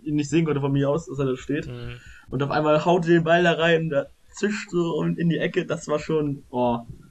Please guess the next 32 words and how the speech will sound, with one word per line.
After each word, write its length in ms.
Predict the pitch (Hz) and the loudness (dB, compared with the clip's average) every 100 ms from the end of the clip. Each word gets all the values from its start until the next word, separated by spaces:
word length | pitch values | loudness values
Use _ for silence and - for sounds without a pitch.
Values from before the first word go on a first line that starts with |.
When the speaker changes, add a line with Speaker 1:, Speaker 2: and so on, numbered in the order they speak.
| - - | -20 -6
Speaker 1:
Also 180 | 135 139 | -2 2
da 80 | 156 | 4
hat 60 | |
der 80 | 160 | 2
Schuss 220 | 160 170 | 2 0
richtig 240 | 165 175 175 | 2 0 2
zum, 340 | 165 160 156 | 4 4 2
zu 120 | - | 0
der, 400 | 151 151 143 - - - - | 2 2 2 -2 -6 -14 -10
zu 120 | 151 | -4
mir 80 | 151 | 0
rausgespielt 540 | 127 151 143 - 139 131 | 2 2 -2 -4 -4 -2
und 80 | |
vorher 260 | 127 135 123 | -2 0 0
gepasst. 460 | 120 120 117 - - - _ _ - - | -2 -6 -8 -10 -20 -20 _ _ -14 -8
Jetzt 160 | 117 | -4
hatte 160 | 135 127 | -2 0
das, 280 | 131 123 139 | 0 0 -6
die 80 | |
Szene 300 | 139 143 135 | -4 0 0
auch 100 | 131 131 | -2 -2
verdient, 280 | 127 127 | 0 0
dass 100 | 127 | -2
der 100 | 127 120 | -2 -2
Ball 140 | 117 | 0
reingeht. 400 | 113 117 117 117 - _ - - - | 0 -2 0 -2 -6 _ -8 -8 -8
Da 120 | 120 | -2
halt 180 | 131 127 | 0 0
bei, 280 | 131 135 131 | 0 2 0
äh, 200 | - 131 | 0 0
Lauberbach 520 | 127 139 135 147 - | 2 2 2 0 -2
halt, 200 | 131 127 | -4 -6